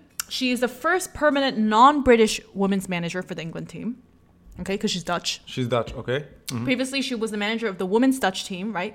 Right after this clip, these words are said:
Speaker 2: Mm-hmm.
Speaker 1: She led them to win the twenty seventeen Euros
Speaker 2: Mm-hmm.
Speaker 1: after just being appointed, like, six months ago. So she won, 'cause at that point, they were at a low point. This was their first European title. So twenty seventeen
Speaker 2: Two thousand seventeen.
Speaker 1: Euros.
Speaker 2: W-, when was she appointed with, to, to, Eng-, to coach England?
Speaker 1: Twenty twenty.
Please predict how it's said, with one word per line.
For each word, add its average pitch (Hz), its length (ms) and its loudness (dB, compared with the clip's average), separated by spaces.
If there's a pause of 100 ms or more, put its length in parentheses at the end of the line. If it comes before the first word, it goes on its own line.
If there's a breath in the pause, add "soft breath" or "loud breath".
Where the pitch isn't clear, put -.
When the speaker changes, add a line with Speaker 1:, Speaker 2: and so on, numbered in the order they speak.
(120)
Speaker 2:
Mm-hmm. 113 180 -4
Speaker 1:
She 226 140 2
led 226 240 2
them 277 160 2
to 254 120 -6
win 220 220 2
the 208 80 -2
twenty 233 320 -4
seventeen 247 480 -2
Euros 170 540 -6 (100)
Speaker 2:
Mm-hmm. 127 280 -2 (140)
Speaker 1:
after 208 600 0
just 233 280 -2
being 208 340 -2
appointed, 208 500 -2
like, 175 100 -4
six - 260 -2
months 180 280 -2
ago. 185 320 -4 (300)
So 202 180 2
she 220 160 0
won, 220 440 4 (200)
'cause 220 160 -6
at 208 160 4
that 233 160 4
point, 233 200 -2
they 208 60 -2
were 196 140 2
at 185 100 0
a 175 60 -2
low 196 180 4
point. 202 320 -2
This 202 140 -10
was 202 100 -12
their 185 140 -6
first 220 580 -6 (320 loud breath)
European 208 460 0
title. 208 540 0
So - 120 -4
twenty 170 140 -2
seventeen - 100 4
Speaker 2:
Two 156 140 10
thousand 208 140 4
seventeen. 110 340 2 (160 loud breath)
Speaker 1:
Euros. 196 140 2
Speaker 2:
W-, 165 160 2
when 180 120 6
was 185 140 2
she - 120 0
appointed 143 560 0
with, 127 260 -2
to, 123 200 0
to, - 160 -10
Eng-, 131 220 -4
to 127 100 -8
coach 127 240 -2
England? 160 320 -6
Speaker 1:
Twenty 233 460 4
twenty. 202 340 -6